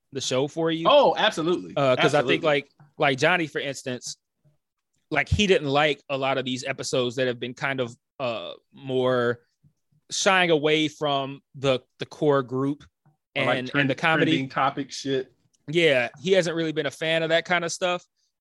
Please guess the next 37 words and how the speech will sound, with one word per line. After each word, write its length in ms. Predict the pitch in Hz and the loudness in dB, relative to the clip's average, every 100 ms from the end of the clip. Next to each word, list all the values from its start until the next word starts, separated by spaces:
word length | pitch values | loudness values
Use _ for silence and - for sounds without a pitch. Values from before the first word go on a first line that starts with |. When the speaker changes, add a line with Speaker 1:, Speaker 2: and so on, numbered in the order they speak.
| - | -2
Speaker 1:
And 180 | 151 147 | 2 2
I 60 | 143 | 0
think 240 | 185 151 | -2 0
that, 180 | 160 - - | 0 -2 -6
I 80 | 147 | -6
think 220 | 190 180 | -6 -4
that 220 | 160 127 | -4 0
does 240 | 143 143 | 2 2
kinda 260 | - 143 127 | 0 -2 -4
come 260 | - 147 139 | -4 -8 -8
from 460 | 147 131 120 117 - _ _ | -4 -4 -4 -6 -14 _ _
the 80 | 131 | -8
fact 260 | 151 139 139 | -4 -4 -4
that 60 | |
he 160 | 131 143 | -10 -6
probably 320 | 156 143 135 | -2 0 0
didn't 200 | 123 127 | -2 -2
catch, 360 | - 151 127 143 | 0 0 0 -4
like, 360 | 123 117 - _ _ _ _ | -2 -2 -6 _ _ _ _
in 160 | 156 143 | -4 -2
the 60 | 123 | 0
first 300 | 151 139 - | 2 0 -2
episode, 680 | 139 127 - 131 123 120 117 _ _ _ _ _ _ _ _ | -10 -8 -2 0 0 -4 -8 _ _ _ _ _ _ _ _
like, 180 | 180 160 | -2 2
like, 200 | 175 165 | 2 2
the, 120 | 208 | -2
the 120 | 180 170 | 0 4
first 260 | 269 220 | 6 4
episode 420 | 196 170 - 175 156 | 2 -4 -2 0 0
was 160 | 147 - | -4 -6
so 400 | - 175 175 165 | 0 4 4 2
specific 640 | - 156 - 151 170 170 - | -2 -6 -2 0 0 -4 -6
in 100 | 139 | -4
what 140 | 143 | -2
it 80 | 147 | -2
was 140 | 139 123 | -4 -4
referencing 560 | 131 160 147 175 175 | -4 -6 -8 -8 -8